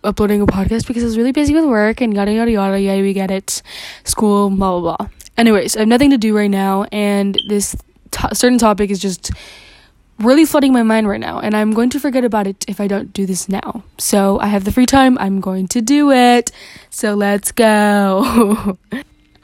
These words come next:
Okay, so, today's topic. Today's topic is friggin' social media. Da, da, da, shocker, as if we've never heard of this before,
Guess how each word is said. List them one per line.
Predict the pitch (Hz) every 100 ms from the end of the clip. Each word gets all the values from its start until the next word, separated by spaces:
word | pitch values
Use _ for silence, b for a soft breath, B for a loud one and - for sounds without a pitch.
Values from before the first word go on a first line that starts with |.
| _ -
Okay, | 220 208 -
so, | - - - 240 254 -
today's | 233 240 240
topic. | - - - - - - - - - B B B B -
Today's | 233 285 320
topic | - 226 214 233 -
is | 226 190 -
friggin' | - _ 247 247 262 262 254
social | - - 202 196 214
media. | 202 202 196 202 202 202 190 185 185 B B B B _ -
Da, | 202
da, |
da, | 226 277 277 277 269
shocker, | - - 254 247 - 226 220 214 214
as | 208 196
if | 208 226
we've | 208 202
never | 208 214 214 220
heard | 208 208
of | 196
this | 202 196
before, | 208 196 202